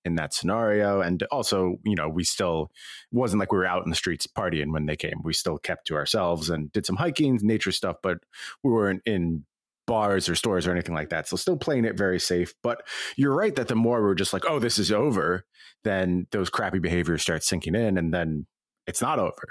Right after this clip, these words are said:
That's, <laughs> that's the way this pandemic works, right? Is if you don't respect it, and then it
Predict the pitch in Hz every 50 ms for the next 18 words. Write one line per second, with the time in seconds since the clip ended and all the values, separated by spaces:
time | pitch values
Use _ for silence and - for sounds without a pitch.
0 | - - 98 92 - - 120 - 151 117 - - - 170 147 123 139 - - 139
1 | 120 110 117 113 107 107 - 143 107 87 - - 98 95 98 101 98 87 190 -
2 | - 98 85 107 95 92 85 98 - - - 160 - - 98 95 107 - - 98
3 | 90 90 92 92